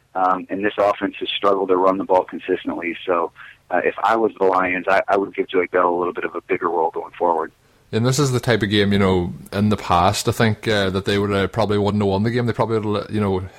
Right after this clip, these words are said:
Speaker 2: lost this game in the end up. But over the, the start of the season, they've had a lot more fighting spirit, a lot, like, more physical team. And, uh, you have to be impressed as a, you know, reporting on the Lions. I'm sure the Lions fans are delighted for that. Being a Packers fan, uh,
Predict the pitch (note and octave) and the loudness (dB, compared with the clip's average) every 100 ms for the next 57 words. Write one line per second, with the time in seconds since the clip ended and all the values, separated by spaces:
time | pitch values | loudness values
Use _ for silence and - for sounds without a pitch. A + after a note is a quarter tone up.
0 | - G2 F#2 F#2+ - - A#2+ A2+ A#2 A#2 | -8 0 0 2 0 0 0 2 2 2
1 | A#2+ A#2+ A2 - - - - C#3+ C#3 B2 | 2 -2 -4 -10 -20 -12 -4 0 2 2
2 | A2+ G#2+ G#2+ G#2 A#2 G#2+ A2 - A2+ A#2 | 2 0 -2 0 0 2 0 0 0 0
3 | G#2+ A2 G#2 G2+ G#2 A2 G#2 - G#2+ G2+ | 0 0 0 2 0 2 0 0 0 0
4 | A2 - G#2 G2 G#2 G#2 G#2+ - A2 G2 | -2 -4 0 2 2 2 2 0 -2 -2
5 | _ - G#2 G2 A2 G2+ A2 G2+ - G2+ | _ -2 -2 0 0 -2 0 -2 0 0
6 | A2 A2+ A2+ G#2+ F#2 G2+ A2+ A2+ A#2+ G#2+ | 2 2 2 2 2 2 0 0 0 0
7 | - G2+ G2 G#2+ G#2 F#2 F2 F#2+ G2+ F#2 | 2 0 2 0 2 0 0 -2 0 0
8 | - G#2 G2 F#2 F#2 G2+ G2+ G#2 G#2 G2+ | 0 -2 0 -2 0 0 2 0 -2 0
9 | G#2+ G2 F#2+ F#2+ F#2+ - G2+ F#2+ G#2+ G2 | 0 2 2 0 -2 -2 0 0 -2 0
10 | F#2+ F#2+ G2+ - F#2+ G#2 A#2 - - - | 0 0 -2 0 2 2 0 -2 -18 -20
11 | - _ G#2+ G2 G2+ F#2+ A2 - A2 G#2 | -20 _ -4 0 0 2 -2 0 0 2
12 | G#2 F#2+ | 2 2